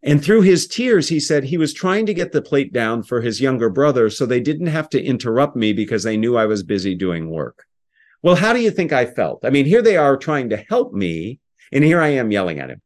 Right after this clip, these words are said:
Should he have been on the counter? No, he needed feedback, but not the way I gave it to him.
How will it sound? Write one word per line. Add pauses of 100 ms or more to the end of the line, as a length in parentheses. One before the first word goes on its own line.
(100)
Should
he
have
been
on
the
counter?
No,
he
needed
feedback, (340)
but
not
the
way
I
gave
it
to
him.